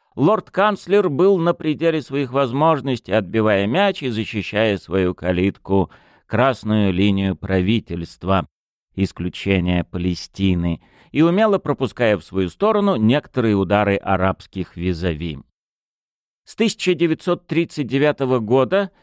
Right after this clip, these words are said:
ни одно британское правительство так и не признало этот факт. Написание этой книги основывается на предположении о том, что пришло время это сделать. Подтверждений, как текстовых, так и контекстуальных,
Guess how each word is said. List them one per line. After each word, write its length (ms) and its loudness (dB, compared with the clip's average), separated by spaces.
ни 100 -2
одно 300 2
британское 580 0
правительство 840 0
так 300 -2
и 40 0
не 120 -2
признало 640 2
этот 400 0
факт. 640 -4
Написание 600 -2
этой 220 -6
книги 480 -2
основывается 800 0
на 180 2
предположении 760 -2
о 100 0
том, 300 -2
что 180 -4
пришло 460 -2
время 480 0
это 320 -4
сделать. 760 -2
Подтверждений, 800 0
как 260 -10
текстовых, 600 -4
так 320 -8
и 180 -6
контекстуальных, 1120 0